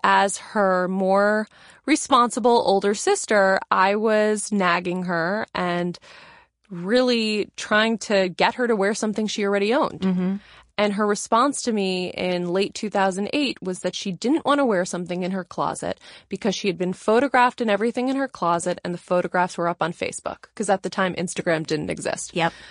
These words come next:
Speaker 1: And it was a light bulb moment for me that she was talking about the experience of wearing something,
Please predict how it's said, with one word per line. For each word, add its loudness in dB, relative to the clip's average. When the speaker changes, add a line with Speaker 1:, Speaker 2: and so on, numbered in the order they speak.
Speaker 1:
And 2
it -2
was 2
a 2
light 2
bulb 2
moment 0
for -4
me -4
that -2
she -4
was -2
talking -2
about -2
the -6
experience -4
of 0
wearing 0
something, -4